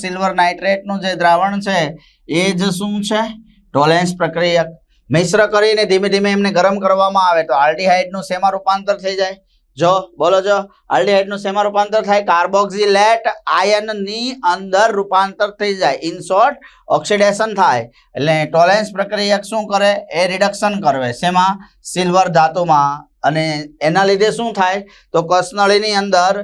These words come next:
આ રીતના કસનળી હોય તો એ કસનળીની અંદર આપણને સિલ્વર ધાતુનું અહીંયા એક લેયર દેખાય, બરાબર?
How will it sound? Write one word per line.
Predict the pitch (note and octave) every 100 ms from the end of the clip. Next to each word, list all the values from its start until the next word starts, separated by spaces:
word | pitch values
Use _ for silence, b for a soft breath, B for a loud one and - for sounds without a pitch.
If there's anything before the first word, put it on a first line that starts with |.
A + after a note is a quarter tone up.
| G3+ _ _ _ -
આ | D3
રીતના | E3 E3 F3 C#3+ B2 _ _ _ _ _ -
કસનળી | F3 F3+ F#3+ G#3 G3+
હોય | G3+ G#3
તો | G3+ F#3+
એ | D#3+
કસનળીની | F3 F3 F#3+ G3+ G#3 G#3
અંદર | F#3+ G3+ G3
આપણને | F3 D#3+ D#3+ F3+ F#3+ F#3+ G3+ G#3+ G#3
સિલ્વર | E3+ E3+ F3 F#3+ E3+
ધાતુનું | D#3+ D#3+ E3 F3+ F#3+ F#3
અહીંયા | E3 E3 D3+ D3+ F3+
એક | B3+ - _ _ _ - C#3
લેયર | E3 F3 F3 D#3
દેખાય, | C#3+ C3 A2+ G#2+
બરાબર? | C3+ E3+ B3